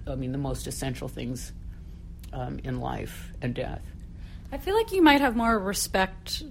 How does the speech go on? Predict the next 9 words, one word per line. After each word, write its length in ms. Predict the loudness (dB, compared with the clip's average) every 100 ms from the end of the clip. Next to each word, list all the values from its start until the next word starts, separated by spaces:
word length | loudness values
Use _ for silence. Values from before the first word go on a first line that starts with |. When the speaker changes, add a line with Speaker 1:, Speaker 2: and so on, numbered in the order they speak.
| -12
Speaker 2:
for 400 | -12 -4 2 2
kids 460 | 2 2 2 0
and 180 | -4 0
other 240 | 0 2 0
people 560 | -2 -4 -2 -2 -2 -6 -12 -12 -12 -10 -2
than 140 | 0
some 160 | 2 0
people 240 | 0 -2
do. 260 | -2 -4 -6